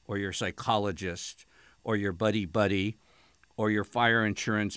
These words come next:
agent to keep you out of hell. Jesus Christ is either your Lord and King or not. And there are people, I know they're out there, and this is kind of a Protestant debate, but what if Jesus is my Savior, but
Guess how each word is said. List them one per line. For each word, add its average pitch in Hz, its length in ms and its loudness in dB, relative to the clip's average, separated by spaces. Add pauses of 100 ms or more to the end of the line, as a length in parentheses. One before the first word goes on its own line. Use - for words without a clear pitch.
agent 104 360 -2
to 104 80 -8
keep 113 260 -6
you 101 160 -4
out 95 140 -2
of 87 120 -6
hell. 87 460 -2 (580)
Jesus 214 500 0
Christ 95 720 0 (100)
is 113 280 -2
either 180 340 2
your 120 280 0
Lord 143 500 2
and 98 220 -4
King 127 480 -2 (100)
or 98 200 -2
not. 92 540 -2 (180)
And 117 720 0
there 135 180 2
are 170 180 10
people, 135 460 0
I 117 180 6
know 117 220 4
they're 110 160 4
out 107 240 4
there, 110 200 2
and 113 120 0
this 113 140 -4
is 104 120 -8
kind 110 220 0
of 95 80 -4
a 95 60 -6
Protestant 131 640 0
debate, 113 420 0
but 120 140 -4
what 320 180 0
if 427 140 0
Jesus 285 420 2
is 147 160 -2
my 131 180 2
Savior, 147 520 0
but - 240 -4